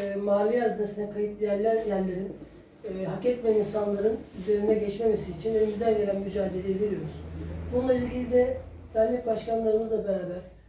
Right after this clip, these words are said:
aynı sorunların diğer köylerde yaşanmaması için veya yaşanan köylerde varsa hep birlikte hareket etmek için bir karar aldık. Ee, buradan çıkacak bir, e, müsbet bir sonuç diğer köylerde,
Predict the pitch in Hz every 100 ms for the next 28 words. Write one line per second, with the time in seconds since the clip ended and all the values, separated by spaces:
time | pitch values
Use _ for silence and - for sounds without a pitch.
0 | - - 247 254 - 240 220 208 214 208
1 | 240 240 214 196 196 208 208 226 220 180
2 | 156 156 175 180 - _ - - 196 220
3 | 220 214 226 262 233 214 202 196 196 196
4 | - - _ _ - 208 233 202 214 214
5 | - - 233 285 - 214 196 214 214 220
6 | 220 220 208 190 262 269 - - - -
7 | 247 233 220 190 165 - - - _ _
8 | _ _ - - - 214 208 202 190 185
9 | 285 311 269 - - 226 196 208 - -
10 | - - - - - 185 269 - - 196
11 | 185 185 190 - 294 247 202 190 185 202
12 | - - - 185 254 254 - 214 196 190
13 | 180 226